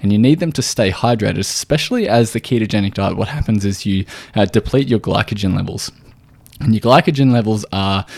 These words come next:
your carbohydrate storage in your body. And so when you've effectively depleted all of your glycogen,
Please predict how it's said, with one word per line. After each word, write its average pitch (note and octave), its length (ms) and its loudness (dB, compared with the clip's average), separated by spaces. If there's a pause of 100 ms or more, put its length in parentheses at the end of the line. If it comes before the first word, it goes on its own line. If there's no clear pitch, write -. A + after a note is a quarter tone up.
(160)
your G2+ 320 4
carbohydrate A#2+ 640 0
storage G2 400 -2
in G2 160 -2
your F2+ 80 -2
body. F#2 360 -2
And F#2 120 -2
so G#2 180 2
when A#2 220 2
you've G#2+ 160 2
effectively G#2+ 520 -2
depleted C#3 540 -2
all B2+ 160 4
of G#2+ 100 0
your G2+ 120 -2
glycogen, G2+ 640 0